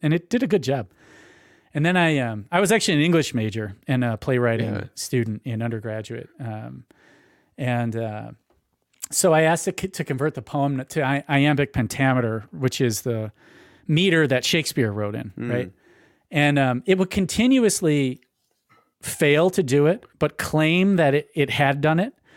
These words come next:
Speaker 1: And it would try to prove to me that what it had written was in, was in iambic pentameter. And then I would point out that it was wrong, and it would apologize profusely and then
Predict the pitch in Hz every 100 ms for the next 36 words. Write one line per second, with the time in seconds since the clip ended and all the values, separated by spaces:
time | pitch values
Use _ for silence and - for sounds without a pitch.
0 | - _ _ 156 185 175 - 190 156 -
1 | 160 151 185 175 202 190 196 233 _ _
2 | _ _ 147 143 156 170 151 131 147 156
3 | 156 113 131 156 151 156 151 _ 143 131
4 | 143 165 175 - 147 156 170 147 135 135
5 | 143 151 139 131 131 135 143 160 - 135
6 | 156 156 127 - 143 147 151 147 135 127
7 | 107 110 113 123 170 185 151 156 123 151
8 | 160 185 151 127 117 123 - 135 131 117
9 | 117 _ _ _ - _ _ _ - 143
10 | 147 139